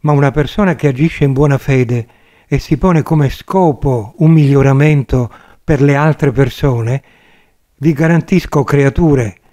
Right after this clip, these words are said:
che può essere definita qualsiasi cosa, ma non un ateo. Questo è un argomento lungo da trattare, su cui vi lascio meditare, per ritornarvi poi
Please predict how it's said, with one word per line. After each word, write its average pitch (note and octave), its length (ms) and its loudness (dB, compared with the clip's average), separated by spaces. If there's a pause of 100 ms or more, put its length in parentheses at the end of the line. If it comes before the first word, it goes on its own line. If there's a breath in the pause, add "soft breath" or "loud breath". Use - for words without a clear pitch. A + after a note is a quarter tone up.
(580)
che D3 160 -2
può - 180 -2
essere D3 380 0
definita D#3+ 760 0 (420 soft breath)
qualsiasi - 600 -2
cosa, C#3 560 -2 (480 soft breath)
ma C#3+ 280 0
non E3 640 2 (220)
un C#3 200 2
ateo. - 600 -8 (1000)
Questo E3+ 360 -2
è D3 40 2
un D3+ 140 2
argomento D#3+ 600 0
lungo D3+ 500 2
da C3+ 260 -2
trattare, B2 760 -4 (580 soft breath)
su - 200 -2
cui F3+ 160 -2
vi D3 100 0
lascio D3+ 340 0
meditare, B2+ 760 -2 (640)
per D3 180 0
ritornarvi D3+ 800 0
poi E3+ 540 0